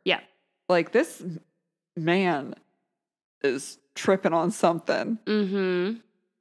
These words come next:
Speaker 2: He got bit by a mosquito.
Speaker 1: Probably. <laughs> Yeah. And then a distorted voice says, "Trust no one."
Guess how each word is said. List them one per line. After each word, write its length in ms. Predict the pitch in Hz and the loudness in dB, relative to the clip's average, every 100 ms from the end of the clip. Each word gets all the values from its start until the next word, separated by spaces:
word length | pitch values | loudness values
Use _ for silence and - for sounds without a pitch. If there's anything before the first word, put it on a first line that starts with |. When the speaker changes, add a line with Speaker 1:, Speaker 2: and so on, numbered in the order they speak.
| _ | _
Speaker 2:
He 160 | - 247 | -2 2
got 280 | 226 160 - | 2 2 2
bit 180 | 151 | 2
by 140 | - 76 | 4 0
a 60 | |
mosquito. 680 | 92 - - 147 - 151 - _ _ _ _ - - | -2 -10 -8 -6 -4 -4 -6 _ _ _ _ -20 -14
Speaker 1:
Probably. 600 | 175 156 151 143 143 165 170 | -4 -4 -4 -4 -4 -4 -8
<laughs> 40 | - - - _ _ _ _ _ _ _ _ _ | -14 -18 -20 _ _ _ _ _ _ _ _ _
Yeah. 240 | 170 143 - - | -4 -4 -4 -6
And 140 | 196 190 | -2 0
then 380 | 175 170 175 - _ _ _ 185 | 0 -2 -6 -12 _ _ _ -8
a 80 | |
distorted 500 | 175 170 - 175 175 | -8 -8 -4 -2 -2
voice 240 | 185 170 175 | -4 -4 -4
says, 400 | - 156 165 - _ _ _ - | -8 -8 -8 -12 _ _ _ -14
"Trust 580 | - 208 202 196 - - - _ 185 | 0 4 4 0 -12 -14 -18 _ -6
no 340 | 170 165 147 | -2 -2 -2
one." 440 | - 50 50 - | -6 -8 -8 -10